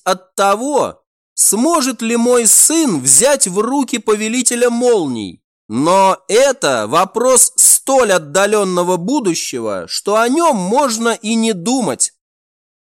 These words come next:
Лично я не собираюсь умирать в течение ближайших веков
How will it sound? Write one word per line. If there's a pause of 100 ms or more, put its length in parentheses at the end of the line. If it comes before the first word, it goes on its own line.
(140)
Лично
я
не
собираюсь
умирать
в
течение
ближайших
веков